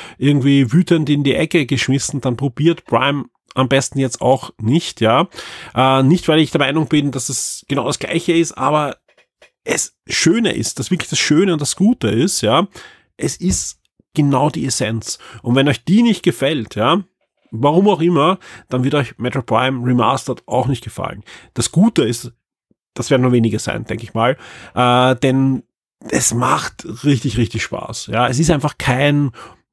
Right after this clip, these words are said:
blanker Ego-Shooter, sondern ihr habt hier ein extrem ausgeklügeltes Spiel mit einem tollen Leveldesign, ja, was einfach nach zwanzig Jahren noch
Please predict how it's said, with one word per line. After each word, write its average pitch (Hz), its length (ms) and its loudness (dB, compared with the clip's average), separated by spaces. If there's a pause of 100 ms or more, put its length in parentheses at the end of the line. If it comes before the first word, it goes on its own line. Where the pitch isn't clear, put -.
(160)
blanker 135 380 2
Ego-Shooter, 131 760 2
sondern 131 560 0
ihr 113 160 -2
habt 120 240 -2
hier 123 480 0 (640)
ein 139 300 -4 (200)
extrem 165 760 2
ausgeklügeltes 139 800 0
Spiel 117 400 0
mit 123 100 -2
einem 147 240 -4 (140)
tollen 151 380 4
Leveldesign, 120 840 0
ja, 127 260 0
was 143 140 -2
einfach 143 200 -2
nach 147 140 -4
zwanzig 143 600 -2
Jahren 139 340 0
noch 151 220 -4